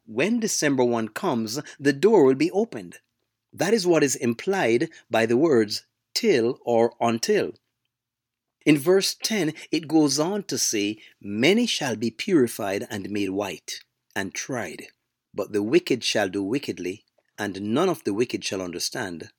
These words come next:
but the wise shall understand." Let's look at this a little more closely. "Many shall be purified and made white and tried." Peter gives us a glimpse into what it's talking about. First Peter four verse twelve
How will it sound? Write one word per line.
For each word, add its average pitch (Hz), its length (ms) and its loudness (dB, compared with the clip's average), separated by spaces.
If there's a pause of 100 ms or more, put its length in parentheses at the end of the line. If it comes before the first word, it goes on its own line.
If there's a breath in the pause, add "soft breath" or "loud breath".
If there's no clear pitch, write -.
(240)
but 104 160 -6
the 101 80 0
wise 98 520 -2 (340)
shall 92 320 -6
understand." 82 640 -10 (400)
Let's - 280 -4
look 135 160 -2
at 117 80 -4
this 110 200 -4
a 101 40 -6
little 95 160 -6
more 87 120 -10
closely. 90 520 -8 (500)
"Many 135 300 2
shall 113 280 -2
be 92 160 -8
purified 92 800 -4
and 92 200 -10
made 92 220 -4
white 90 640 -8
and 85 140 -12
tried." 76 520 -6 (1200 soft breath)
Peter 233 320 4
gives 120 280 4
us - 640 -2 (100)
a 110 80 2
glimpse 104 540 -2
into 107 220 -6
what 98 200 0
it's - 160 -8
talking 95 320 -4
about. 76 360 -12 (420)
First 190 400 0
Peter 135 160 4
four 117 240 0
verse 90 240 -4
twelve 92 420 -6